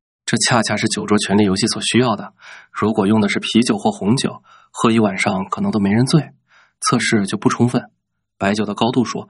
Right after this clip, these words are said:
保证了这场服从性测试的效率和烈度。茅台则是这套权力符号体系的皇冠，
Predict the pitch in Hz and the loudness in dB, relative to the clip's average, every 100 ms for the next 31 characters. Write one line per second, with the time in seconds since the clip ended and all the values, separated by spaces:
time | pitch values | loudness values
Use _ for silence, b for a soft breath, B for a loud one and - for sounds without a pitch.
0 | b - - - 151 139 117 101 101 - | b -12 -6 0 2 2 0 0 -6 -4
1 | - 101 107 101 110 - - - 131 101 | -2 -2 -2 -2 -2 -2 0 0 0 -2
2 | - 110 143 127 - _ _ - 107 160 | 0 6 6 4 -8 _ _ -2 0 0
3 | 127 113 151 - 104 104 107 101 95 - | 0 0 -2 -4 -4 0 0 0 -4 -2
4 | 98 107 101 95 110 - - - 107 - | 0 0 0 -2 -2 -2 -8 -6 -6 -6
5 | 101 110 147 131 | -6 0 0 0